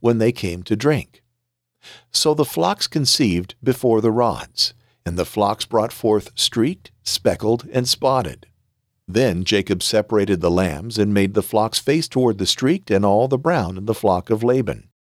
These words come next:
But he put his own flocks by themselves and did not put them with Laban's flock.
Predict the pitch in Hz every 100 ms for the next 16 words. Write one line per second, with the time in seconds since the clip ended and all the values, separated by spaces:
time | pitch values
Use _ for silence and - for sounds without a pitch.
0 | _ 110 120 113 165 135 113 120 175 196
1 | 107 85 - - 110 104 90 - 175 65
2 | 69 101 - _ 95 101 101 107 113 170
3 | - 98 92 95 117 - 160 160 104 90
4 | - 85 - -